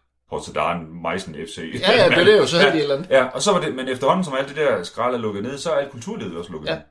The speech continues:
Speaker 1: Så er der ikke noget mere.
Speaker 2: Så er der ikke noget tilbage.
Speaker 1: Nej. Der var det bedste, det var det der fodboldklub, der hed Schwarze Pumpe.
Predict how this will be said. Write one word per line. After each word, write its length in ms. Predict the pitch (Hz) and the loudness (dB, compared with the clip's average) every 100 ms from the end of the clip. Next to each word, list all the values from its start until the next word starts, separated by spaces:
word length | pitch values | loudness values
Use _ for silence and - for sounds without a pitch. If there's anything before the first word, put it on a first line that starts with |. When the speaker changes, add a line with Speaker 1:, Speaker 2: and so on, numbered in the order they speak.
| _ | _
Speaker 1:
Så 100 | - | -12
er 20 | |
der 40 | 165 | -10
ikke 80 | 165 | -10
noget 120 | 160 | -12
mere. 100 | 147 | -8
Speaker 2:
Så 100 | 139 | -6
er 20 | |
der 40 | |
ikke 60 | 127 | -6
noget 120 | 127 | -8
tilbage. 200 | 123 123 - | -10 -14 -10
Speaker 1:
Nej. 100 | 117 - _ _ _ _ | -10 -10 _ _ _ _
Der 40 | 113 | -2
var 60 | |
det 100 | 107 | 2
bedste, 220 | 139 151 | 2 2
det 20 | 135 | 0
var 60 | 120 | 0
det 60 | |
der 100 | 120 | -2
fodboldklub, 420 | 107 147 127 104 90 | -2 -6 -6 -10 -10
der 60 | |
hed 80 | 95 | -10
Schwarze 480 | - 101 - - 92 | -8 -8 -8 -10 -12
Pumpe. 300 | 107 - | -12 -12